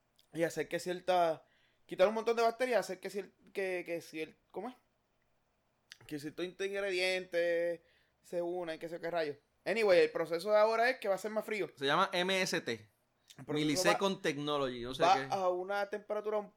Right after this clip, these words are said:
Speaker 1: poquito menor de lo que se hacía la homogenización regular.
Speaker 2: Ujú.
Speaker 1: Digo, la pasteurización regular.
Speaker 2: Sí.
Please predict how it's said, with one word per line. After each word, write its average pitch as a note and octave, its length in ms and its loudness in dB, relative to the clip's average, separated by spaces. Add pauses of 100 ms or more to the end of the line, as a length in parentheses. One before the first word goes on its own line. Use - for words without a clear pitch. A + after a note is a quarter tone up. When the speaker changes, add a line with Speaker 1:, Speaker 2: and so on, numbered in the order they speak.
Speaker 1:
poquito A3 320 -6
menor A3 240 -6
de G#3+ 100 -2
lo G#3+ 120 -2
que G#3+ 80 -6
se G#3 80 -8
hacía G#3+ 260 -4
la G3+ 240 2
homogenización G#3 560 -6
regular. A3+ 420 -2 (460)
Speaker 2:
Ujú. D#3 340 -10 (120)
Speaker 1:
Digo, D3+ 180 0
la D3 100 0
pasteurización D3+ 540 -10
regular. F#3+ 320 -2
Speaker 2:
Sí. A2 160 -14